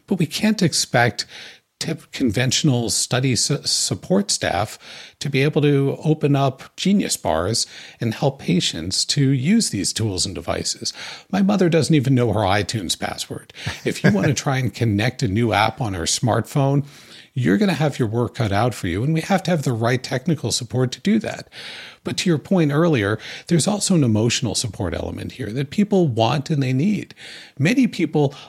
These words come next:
like going to a site. They like seeing an investigator and a study coordinator. It makes them feel safe and protected and engaged.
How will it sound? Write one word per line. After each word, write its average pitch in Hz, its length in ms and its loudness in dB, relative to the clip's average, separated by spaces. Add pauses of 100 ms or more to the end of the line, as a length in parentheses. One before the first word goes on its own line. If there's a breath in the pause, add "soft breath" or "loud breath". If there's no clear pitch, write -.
like 139 580 2
going 120 480 0 (140)
to 151 200 2
a 131 60 0
site. 180 480 -4 (320)
They 135 140 2
like 135 400 2
seeing 107 280 2
an 98 80 -2
investigator 110 680 -2
and 113 120 -4
a 113 60 -4
study 180 300 -2
coordinator. 107 540 -4 (300 loud breath)
It 139 100 2
makes 139 260 0
them 139 120 0
feel 131 380 2
safe - 540 -4 (120)
and 110 120 -2
protected - 680 -4 (280 loud breath)
and 110 140 0
engaged. 104 640 -4